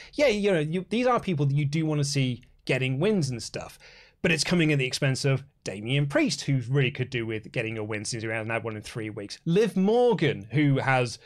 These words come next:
been beaten like a drum since the Becky Lynch feud. Um, Austin Theory, who, like, really does need that sort of boost and stuff. So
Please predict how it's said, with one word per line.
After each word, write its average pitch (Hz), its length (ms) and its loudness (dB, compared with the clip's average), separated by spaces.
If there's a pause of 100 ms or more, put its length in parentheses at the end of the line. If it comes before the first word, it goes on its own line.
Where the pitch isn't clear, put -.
(140)
been 143 180 2
beaten 165 420 0
like 135 220 2
a 135 80 2
drum 123 560 0
since 135 300 -2
the 135 100 -2
Becky 123 320 -4
Lynch 123 260 -4
feud. 101 400 -12 (440)
Um, 165 480 2 (260)
Austin 285 340 2
Theory, 294 520 2
who, 190 220 -2
like, 220 200 0
really 285 300 0
does 254 200 2
need 247 280 0
that 175 140 0
sort 190 120 -4
of 151 80 -2
boost 254 280 -2
and 147 100 -2
stuff. 139 240 -8 (400)
So 233 320 2